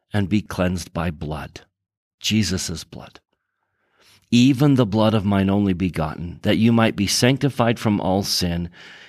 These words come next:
and enjoy the words of eternal life in this world and eternal life in the world to come, even immortal glory."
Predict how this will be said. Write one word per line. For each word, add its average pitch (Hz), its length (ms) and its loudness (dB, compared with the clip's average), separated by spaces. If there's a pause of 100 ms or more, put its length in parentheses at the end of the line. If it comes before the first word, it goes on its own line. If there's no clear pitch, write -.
and 92 160 0
enjoy 101 380 2
the 117 120 2
words 92 380 0
of 90 140 0
eternal 95 500 2
life 82 580 -2 (220)
in 87 180 2
this 110 280 2
world 87 480 2
and 87 140 2
eternal 110 380 2
life 92 240 2
in 92 120 4
the 85 80 4
world 85 320 2
to 87 120 -2
come, 80 540 0 (600)
even 87 340 4
immortal 82 480 2
glory." 67 520 -6